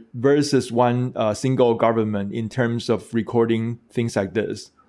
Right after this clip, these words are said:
right? So essentially, dao is human beings moving equity ownership record from governments to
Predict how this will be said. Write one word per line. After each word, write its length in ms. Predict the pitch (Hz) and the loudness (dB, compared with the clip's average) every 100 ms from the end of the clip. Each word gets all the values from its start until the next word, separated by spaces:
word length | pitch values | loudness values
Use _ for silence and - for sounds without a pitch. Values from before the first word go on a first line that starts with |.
| _ _ _ - | _ _ _ -2
right? 260 | 113 117 | 2 2
So 260 | 117 135 135 | 2 2 2
essentially, 480 | 147 190 190 175 120 | 2 2 4 2 2
dao 680 | 95 143 147 151 156 156 - | 2 4 4 4 2 -2 -2
is 480 | 139 127 123 123 - - _ | 2 4 4 2 -4 -16 _
human 480 | - 160 160 151 131 | -2 2 4 4 4
beings 400 | 127 131 120 - | 2 2 0 -2
moving 840 | 123 139 131 120 123 123 131 127 - _ - | 0 2 2 2 0 0 -2 -6 -14 _ 0
equity 420 | 139 139 131 131 | 0 2 2 4
ownership 640 | 123 123 120 117 - 120 107 | 2 2 2 -2 0 -2 0
record 520 | 107 - 117 107 98 - _ | -4 -2 0 0 -2 -14 _
from 640 | - - 123 113 113 113 113 _ _ _ _ _ _ | -8 0 2 4 0 -4 -8 _ _ _ _ _ _
governments 800 | 98 131 131 113 104 98 95 - _ _ _ - | 0 2 4 2 0 -2 -6 -14 _ _ _ -14
to 560 | - 139 127 117 120 | -2 2 4 4 0